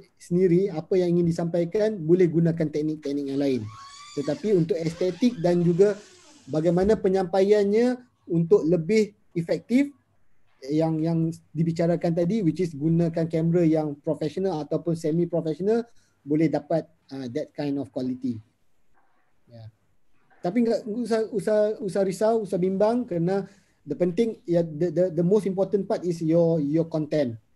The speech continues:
your content and how you try to visualize that, that, uh, kind of experience and, um, apa ya, um, uh,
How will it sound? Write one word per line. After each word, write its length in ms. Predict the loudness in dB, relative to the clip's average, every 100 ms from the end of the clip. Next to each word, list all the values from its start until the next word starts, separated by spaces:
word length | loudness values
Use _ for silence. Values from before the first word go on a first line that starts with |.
| _
your 140 | -8 -6
content 480 | -4 -4 -2 -2 -2
and 100 | -2
how 220 | 0 0
you 320 | 0 -2 -4 _ _ _
try 320 | -4 -2 0 -2 -2
to 80 | -2
visualize 560 | 0 2 2 2 0 -6 -4
that, 320 | 0 0 -4 _ -8 -4
that, 240 | -4 -6 -10
uh, 320 | -6 -4 -6 -10 _ _
kind 260 | 0 2 2
of 160 | -2
experience 600 | -6 -8 -2 2 2 2 0
and, 320 | -4 -4 -8 _ _ _ _ -8
um, 720 | -4 -2 -2 -4 -4 -4 -8 _ -6
apa 120 | -2
ya, 100 | -2 -2
um, 640 | 0 2 2 0 -4 -6 _ _ _ -10
uh, 120 | -8